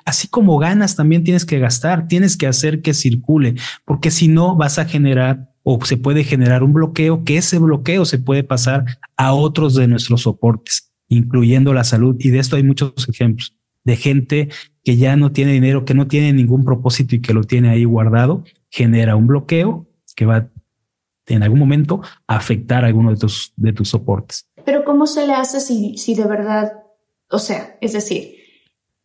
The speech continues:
Speaker 2: ¿cómo se le hace para no pensar, "Quiero tener un ahorro para mi vejez", <laughs> y no ponerlo en esa manera,
Speaker 1: Ujú.
Speaker 2: pero sí tener un ahorro o un soporte para cuando seas una persona mayor? O sea,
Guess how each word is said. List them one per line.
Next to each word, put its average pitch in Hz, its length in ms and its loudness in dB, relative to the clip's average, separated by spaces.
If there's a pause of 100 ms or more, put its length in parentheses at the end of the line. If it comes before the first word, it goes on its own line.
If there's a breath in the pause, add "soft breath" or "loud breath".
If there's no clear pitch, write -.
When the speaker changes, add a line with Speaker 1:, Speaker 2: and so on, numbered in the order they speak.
(600)
Speaker 2:
¿cómo 302 220 -2
se 285 140 -2
le 247 120 0
hace 269 200 -4
para 220 220 -2
no 220 220 -2
pensar, 220 540 -4
"Quiero 269 280 -2
tener 254 220 0
un 240 120 2
ahorro 220 380 0
para 202 180 -4
mi 202 120 -4
vejez", 208 680 -4
<laughs> - 500 -12
y 233 100 0
no 220 160 -4
ponerlo 226 420 0
en 214 80 0
esa 214 220 -4
manera, 240 580 -2 (180 loud breath)
Speaker 1:
Ujú. 120 100 4
Speaker 2:
pero 147 180 2
sí 320 220 -4
tener 294 260 0
un 269 140 0
ahorro 233 500 0
o 190 160 -2
un 214 80 0
soporte 226 600 -4
para 180 280 -8
cuando 185 240 -4
seas 196 300 -6
una 202 160 -4
persona 196 360 -6
mayor? 214 340 -2
O 185 80 -4
sea, 180 280 -8